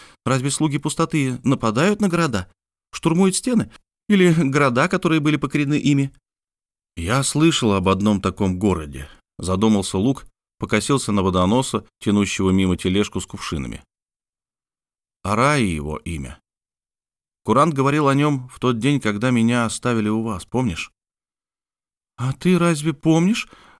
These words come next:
открыла рот Нега. «Ты помнишь, что было десять лет назад?» «И десять, и одиннадцать, и двенадцать», —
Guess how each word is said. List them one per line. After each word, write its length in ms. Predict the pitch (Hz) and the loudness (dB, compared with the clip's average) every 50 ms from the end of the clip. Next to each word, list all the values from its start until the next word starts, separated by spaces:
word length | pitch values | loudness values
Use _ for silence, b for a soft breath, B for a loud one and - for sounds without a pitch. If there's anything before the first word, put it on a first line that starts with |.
| B | B
открыла 420 | 117 113 - 113 113 110 107 107 104 | -4 -2 0 2 2 4 6 6 4
рот 180 | 110 107 - | 2 2 2
Нега. 340 | 117 110 104 98 95 95 - _ _ _ _ _ _ _ _ _ _ _ | 2 2 4 2 0 -2 -6 _ _ _ _ _ _ _ _ _ _ _
«Ты 120 | - 180 180 | -2 -2 -2
помнишь, 340 | - - 277 247 220 165 | 0 2 4 4 4 4
что 200 | - - - 196 | 4 0 -2 0
было 240 | 175 202 202 190 185 143 - - | 2 4 4 4 4 2 0 -6
десять 440 | - 110 101 143 202 - - 208 - | -8 -6 -2 -2 -2 -2 -4 -4 -2
лет 220 | 185 190 185 190 - | 0 0 0 0 0
назад?» 380 | 165 147 165 214 320 - - _ _ _ _ _ _ _ _ _ _ _ _ _ _ _ _ _ _ _ _ _ _ - | 0 0 0 -2 -6 -8 -12 _ _ _ _ _ _ _ _ _ _ _ _ _ _ _ _ _ _ _ _ _ _ -14
«И 180 | - 85 110 110 | -8 -4 -4 -2
десять, 520 | 98 98 113 151 147 - 147 135 - - | -2 0 0 0 0 -2 -4 -6 -4 -4
и 40 | 90 | -4
одиннадцать, 720 | 82 80 76 71 87 117 131 120 117 - - 180 - - | -2 -4 -2 -2 0 2 2 0 0 -2 -6 -8 -8 -10
и 40 | 73 | -10
двенадцать», — 760 | - 76 78 80 98 113 127 120 - - 92 - - - | -8 -8 -6 -2 -2 -2 -2 -2 -4 -6 -8 -10 -14 -20